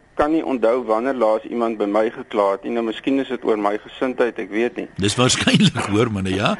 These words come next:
Speaker 1: Heel waarskynlik, miskien val die ou te sleg, maar ek het ook al by ou gekom wat vir my gesê het, "Maar jy weet, ehm, het jy tyd om te luister?" Toe sê ek vir hom, "Ja, ek, dit was op 'n Sondag, ek het brandstof aangegooi."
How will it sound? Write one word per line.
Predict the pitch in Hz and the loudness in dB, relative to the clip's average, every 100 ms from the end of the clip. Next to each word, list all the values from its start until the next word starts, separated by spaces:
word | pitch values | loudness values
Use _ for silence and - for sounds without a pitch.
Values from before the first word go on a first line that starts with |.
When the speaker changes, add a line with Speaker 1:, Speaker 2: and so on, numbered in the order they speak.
| - | 0
Speaker 1:
Heel | 127 139 | 2 4
waarskynlik, | 165 - 113 110 123 135 | 2 0 0 0 0 -2
miskien | 127 - 143 | -4 -2 -2
val | - 139 | 0 0
die | 139 | 2
ou | - | 0
te | 135 131 | -2 -4
sleg, | 143 147 147 | 0 0 0
maar | 117 | -2
ek | 85 135 | -2 -4
het | 127 | -2
ook | 151 151 | 0 0
al | 147 | 0
by | 127 | 2
ou | - 123 | 2 0
gekom | - 139 135 | -2 -2 0
wat | 123 | -2
vir | 127 | -2
my | 120 | -4
gesê | - 131 | -2 -2
het, | 127 | -2
"Maar | 120 117 | 0 0
jy | 107 | 0
weet, | 117 120 - - - - | 0 -2 -6 -20 -20 -4
ehm, | - 113 113 110 - - | 0 2 2 -2 -6 -6
het | 113 113 | -4 0
jy | 123 | 0
tyd | 135 135 151 | 2 0 0
om | 135 | -2
te | 120 | 0
luister?" | 110 123 - 123 113 | 2 0 0 -2 -2
Toe | 123 | -6
sê | - 139 | -2 -2
ek | 135 | -2
vir | 151 | -2
hom, | 143 | 0
"Ja, | 175 135 | 2 0
ek, | 127 - | -2 -6
dit | - 113 | -8 -2
was | 123 120 | -4 -4
op | 120 | -6
'n | |
Sondag, | 120 117 113 135 143 | 0 0 2 0 0
ek | - | -4
het | 110 | -2
brandstof | 107 110 - 131 | 0 0 -2 -4
aangegooi." | 127 139 139 | -2 -2 -4